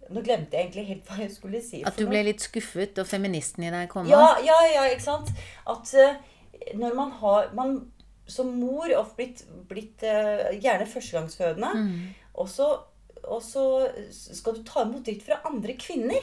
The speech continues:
Speaker 2: Ja.
Speaker 1: Altså, vet du hva, vi har så mye annen dritt
Speaker 2: Ja,
Speaker 1: vi må
Speaker 2: jeg vet.
Speaker 1: forholde oss til.
Speaker 2: Jeg vet.
Speaker 1: Kan vi ikke ha en, en arena?
Speaker 2: Mm.
Speaker 1: Eh, og det ha-, altså, handler om morsrollen,
Speaker 2: Mm.
Speaker 1: og, og få lov til å løfte hverandre fram, da.
Speaker 2: Jeg vet.
Speaker 1: Ikke drive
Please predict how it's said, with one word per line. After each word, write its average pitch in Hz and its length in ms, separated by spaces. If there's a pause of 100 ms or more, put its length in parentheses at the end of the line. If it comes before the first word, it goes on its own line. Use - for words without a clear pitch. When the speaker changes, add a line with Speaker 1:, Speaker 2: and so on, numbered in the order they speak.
Speaker 2:
Ja. 180 220 (640)
Speaker 1:
Altså, 294 200
vet 330 140
du 330 60
hva, 339 80
vi 349 100
har 226 260
så 330 160
mye 320 140
annen 262 340
dritt 180 560
Speaker 2:
Ja, 170 240
Speaker 1:
vi 254 60
må 269 120
Speaker 2:
jeg 180 160
vet. 170 100
Speaker 1:
forholde 180 180
oss 196 160
til. 359 180 (220)
Speaker 2:
Jeg 139 100
vet. 151 80
Speaker 1:
Kan 269 300
vi 247 100
ikke 320 160
ha 320 180 (140)
en, 240 380 (260)
en 247 360
arena? 233 520
Speaker 2:
Mm. 160 240 (320)
Speaker 1:
Eh, 247 340 (140)
og 240 140
det 277 120
ha-, - 200
altså, - 240
handler 240 220
om 262 180
morsrollen, 233 800
Speaker 2:
Mm. 208 240
Speaker 1:
og, 180 220
og 233 120
få - 140
lov 214 140
til 233 100 (100)
å 254 120
løfte 269 420
hverandre 233 380
fram, 349 240 (120)
da. 262 120
Speaker 2:
Jeg 180 180
vet. 175 320
Speaker 1:
Ikke 262 460
drive 220 420